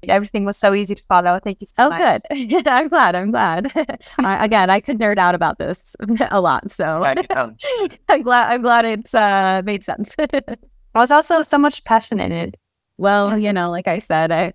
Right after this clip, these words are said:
Speaker 2: I'm in, I, storytelling's kind of a through line in my life. <laughs> So I think I'd have to be passionate about it <laughs> to keep doing it.
Speaker 3: You started out as an actor too. What, like, how, how long ago?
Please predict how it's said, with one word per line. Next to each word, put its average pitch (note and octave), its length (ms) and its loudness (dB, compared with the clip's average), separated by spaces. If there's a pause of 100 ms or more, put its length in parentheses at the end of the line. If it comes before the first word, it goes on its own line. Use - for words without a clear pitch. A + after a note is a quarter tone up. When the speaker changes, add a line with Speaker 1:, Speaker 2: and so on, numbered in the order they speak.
(200)
Speaker 2:
I'm A3 140 0
in, A#3 260 -2 (320)
I, - 140 -4
storytelling's A#3 840 2
kind A3+ 220 4
of G3+ 80 0
a G3+ 80 0
through F#3+ 180 -4
line F#3 240 0
in F#3+ 80 0
my F#3+ 140 0
life. G3 480 -4
<laughs> - 40 0 (140)
So D4 100 4 (680)
I D4 140 2
think D#4 180 -2
I'd C#4+ 160 2
have A3+ 140 2
to - 80 -8
be A#3 100 -2
passionate A3+ 400 0
about A3+ 280 4
it C#4 260 -6 (160)
<laughs> D#4 160 -8
to C4 180 -2
keep A#3 200 -6
doing A3 280 -2
it. - 280 -8
Speaker 3:
You C#3 80 -10
started D#3+ 260 4
out C#3+ 80 4
as C3 80 0
an B2+ 80 -2
actor B2 260 -2
too. D3 240 -4
What, A2+ 200 2
like, A#2 160 -2
how, - 220 0
how A2+ 120 2
long B2+ 160 -2
ago? D3 340 -2